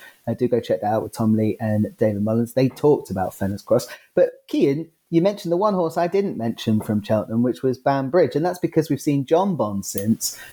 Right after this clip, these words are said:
So the Arkle picture, although everyone might have thought, "Oh, we've seen the Arkle winner with Banbridge," and he was very good, very electric, and it was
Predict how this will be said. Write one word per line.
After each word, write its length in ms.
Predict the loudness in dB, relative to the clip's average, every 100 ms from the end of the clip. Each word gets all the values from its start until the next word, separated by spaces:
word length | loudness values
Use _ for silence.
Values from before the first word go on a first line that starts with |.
| _
So 120 | -6
the 140 | 0 2
Arkle 440 | 2 0 -2 0
picture, 360 | -2 -2 -2 0
although 320 | 0 0 0
everyone 360 | 0 -2 0
might 200 | 0 0
have 140 | -2 -4
thought, 200 | -4 0
"Oh, 200 | 0 0
we've 100 | -2
seen 140 | -2
the 60 | 0
Arkle 260 | 0 0 0
winner 180 | 0
with 140 | -2 0
Banbridge," 420 | 0 0 -2 -2
and 80 | -2
he 60 |
was 180 | 0 0
very 180 | 0 0
good, 300 | 0 -2 0
very 200 | 0 2
electric, 420 | 2 -2 -4 -2
and 100 | 0
it 80 | 0
was 160 | -2